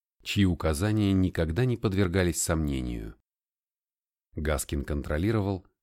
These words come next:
какие наркотики употребляются, кто с кем спит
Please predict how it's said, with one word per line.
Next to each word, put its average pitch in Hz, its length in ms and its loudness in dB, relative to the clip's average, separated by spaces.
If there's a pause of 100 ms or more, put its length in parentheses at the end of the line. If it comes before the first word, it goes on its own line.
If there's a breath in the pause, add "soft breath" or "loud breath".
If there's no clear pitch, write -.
(120)
какие 151 320 0
наркотики 107 500 -2
употребляются, 82 1080 -4 (480)
кто - 240 -2
с - 100 -6
кем - 200 0
спит - 460 -6